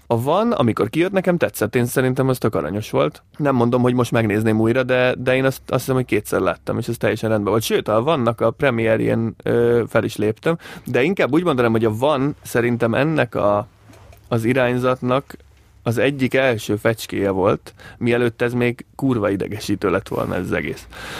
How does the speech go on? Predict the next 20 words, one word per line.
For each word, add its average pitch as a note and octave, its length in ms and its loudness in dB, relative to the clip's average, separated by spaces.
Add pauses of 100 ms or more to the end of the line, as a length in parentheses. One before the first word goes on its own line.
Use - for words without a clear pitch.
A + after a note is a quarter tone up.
(100)
És, A2 340 -2
ö, A#2 400 2
aztán, B2 560 -2
aztán B2 400 -2
eb-, B2 140 0
erre B2 400 0
így A#2+ 280 -6
rátelepedett G#2+ 920 -2
egy G#2+ 140 -2
egész G2+ 280 -2
közeg, G2+ 360 0
meg, G2+ 240 -2
ö, G2+ 400 0
meg G#2+ 440 -2
túl G#2 240 0
sok - 260 -10
lett - 340 -16
egyszerűen. F#2+ 540 -6
És A2 120 -2
hát B2 120 2